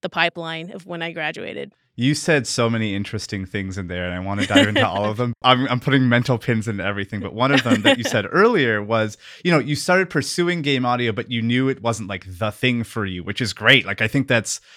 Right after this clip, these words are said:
Speaker 2: such a mark of a pro when they can say, "Eh, not for me." Like, that's
Speaker 1: <laughs>
Speaker 2: so huge for so many people.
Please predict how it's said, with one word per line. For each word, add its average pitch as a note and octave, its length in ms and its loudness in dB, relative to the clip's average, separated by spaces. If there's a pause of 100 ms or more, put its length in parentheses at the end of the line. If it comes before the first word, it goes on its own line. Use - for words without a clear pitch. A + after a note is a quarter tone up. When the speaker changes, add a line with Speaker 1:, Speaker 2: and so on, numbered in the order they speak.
(160)
Speaker 2:
such - 400 4
a D#3 60 10
mark A#2 380 6
of A#2 140 0
a G#2 40 -2
pro A2+ 680 -4 (320)
when B2 200 4
they A#2+ 120 4
can B2 140 -2
say, A2 280 2 (260)
"Eh, C3+ 380 12 (180)
not A#2 180 4
for A2 160 -2
me." G#2 140 -2
Like, B2+ 160 0
that's F3 300 4
Speaker 1:
<laughs> - 40 -4
Speaker 2:
so D#3+ 320 10
huge E3+ 720 6
for C#3+ 140 -2
so D3+ 140 -2
many C3+ 140 -4
people. C3 380 -6